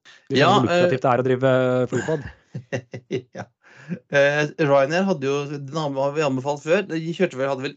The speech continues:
Speaker 2: én episode, tror jeg, før de ga opp de greiene der. Men nå har det dukket opp en, eh, ny podcast fra et selskap som vi jo, eh, er litt glad i, eh, Espen.
Speaker 1: Uten å fløyte dem, da. Mm.
Speaker 2: Uten å fløyte dem ennå. Vi skal.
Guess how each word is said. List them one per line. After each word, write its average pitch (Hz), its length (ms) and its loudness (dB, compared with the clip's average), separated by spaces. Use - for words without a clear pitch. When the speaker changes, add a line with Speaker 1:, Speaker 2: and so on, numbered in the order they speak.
Speaker 2:
én 123 280 -6
episode, 131 360 -12
tror 147 100 -2
jeg, 185 100 2
før 151 120 -10
de 139 80 -6
ga 131 180 2
opp 113 100 -6
de 135 120 -4
greiene 113 200 0
der. 190 200 0
Men 156 380 2
nå 151 160 2
har 170 140 2
det 170 120 0
dukket 131 160 -6
opp 127 220 -6
en, 131 220 -2
eh, 127 120 0
ny 139 220 2
podcast 196 420 -6
fra 143 200 -2
et - 100 -10
selskap 120 320 -4
som 151 240 -6
vi 117 80 -6
jo, 180 380 2
eh, 156 240 -2
er 104 160 -2
litt 143 100 -2
glad 95 260 0
i, 151 80 0
eh, 147 180 -4
Espen. 240 280 -2
Speaker 1:
Uten 117 280 -6
å - 40 -20
fløyte 92 380 -10
dem, 123 140 -12
da. 104 100 -14
Mm. 104 120 -12
Speaker 2:
Uten 147 220 0
å - 40 -6
fløyte 156 220 0
dem - 80 -6
ennå. 113 400 -2
Vi 104 160 -8
skal. 127 320 -2